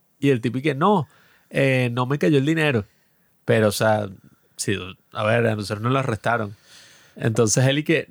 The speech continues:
se puso con una estupidez y que, "No, o sea, me tienes que pagar porque, ajá, o sea, todo esto". Y entonces nosotros, "Bueno, vamos a hablar con el banco, ya va".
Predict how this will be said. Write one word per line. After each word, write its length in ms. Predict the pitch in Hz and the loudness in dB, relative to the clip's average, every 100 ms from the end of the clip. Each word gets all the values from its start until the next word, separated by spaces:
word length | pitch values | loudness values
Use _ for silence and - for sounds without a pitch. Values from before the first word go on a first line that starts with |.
| 123 | -12
se 160 | 127 127 | -6 -4
puso 340 | 117 123 104 | -2 -2 -2
con 100 | 165 | -4
una 140 | 156 147 | -4 -4
estupidez 580 | - 156 143 135 165 | -4 -2 2 4 2
y 60 | 170 | 0
que, 260 | 156 127 - _ _ _ | 0 0 -2 _ _ _
"No, 340 | 131 156 160 147 | 0 2 4 2
o 60 | 135 | 0
sea, 340 | 165 156 147 | 0 0 0
me 120 | 139 | -2
tienes 200 | 123 131 | -2 -2
que 80 | 160 | -2
pagar 460 | 151 123 156 170 156 | 0 0 0 -2 -2
porque, 420 | 131 110 120 113 | -6 -4 0 2
ajá, 320 | 104 113 135 | 2 0 -2
o 80 | 131 | -2
sea, 300 | - 127 117 | 0 0 0
todo 220 | 117 113 | 0 0
esto". 180 | 113 147 | 0 -2
Y 40 | 135 | -2
entonces 240 | 101 117 | -2 -2
nosotros, 280 | 127 110 104 | -2 -4 -4
"Bueno, 280 | 104 110 - _ _ _ _ - | -4 -6 -8 _ _ _ _ -6
vamos 300 | 110 107 110 | -2 0 2
a 40 | |
hablar 180 | 123 107 | 0 0
con 120 | 117 | 0
el 60 | 120 | 2
banco, 280 | 113 123 113 | 0 -2 -2
ya 140 | 113 | 0
va". 180 | 117 113 | 0 0